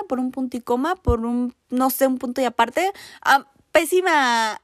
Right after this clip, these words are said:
pésima comparación, pero espero darme a entender. Y te digo, o sea, ir celebrando como cada pequeño transcurso del camino.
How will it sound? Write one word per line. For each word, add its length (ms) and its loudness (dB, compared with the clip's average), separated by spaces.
pésima 400 2
comparación, 540 0
pero 200 2
espero 420 -2
darme 240 -2
a 20 -4
entender. 400 -8
Y 320 -2
te 100 -2
digo, 160 2
o 60 -4
sea, 200 2
ir 300 -2
celebrando 560 0
como 220 -2
cada 480 2
pequeño 840 -2
transcurso 920 0
del 480 0
camino. 580 0